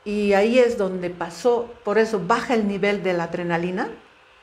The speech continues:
de lo que estamos hablando precisamente fier-, frente a una situación de miedo, de, de una situación impresionante que, te está, que estás viviendo en este momento, empieza a bajar la adrenalina. ¿no? La, la,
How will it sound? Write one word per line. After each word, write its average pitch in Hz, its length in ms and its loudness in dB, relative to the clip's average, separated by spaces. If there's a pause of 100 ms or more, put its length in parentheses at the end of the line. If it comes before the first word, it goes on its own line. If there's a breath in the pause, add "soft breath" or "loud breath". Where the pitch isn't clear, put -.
(440)
de 185 260 4
lo 170 180 4
que 175 80 -4
estamos 175 380 -2
hablando 175 420 0
precisamente 170 480 -4
fier-, 165 280 -2 (320 loud breath)
frente 196 300 0
a - 20 2
una 175 180 -4
situación 175 640 -4 (580 loud breath)
de 180 200 0
miedo, 202 560 2
de, 165 380 -2
de 165 180 -4
una 180 260 -6
situación 175 540 -8
impresionante 175 680 -2
que, 180 120 -6
te 165 100 -10
está, 160 300 -6
que - 80 -8
estás 170 240 -4
viviendo 170 340 -2
en 165 60 -2
este 165 180 -4
momento, 190 480 -4 (680 loud breath)
empieza 247 460 0
a 214 40 0
bajar 202 380 2
la 196 100 -2
adrenalina. 165 720 -4 (720)
¿no? 196 200 2
La, 170 360 2 (120)
la, 165 500 -2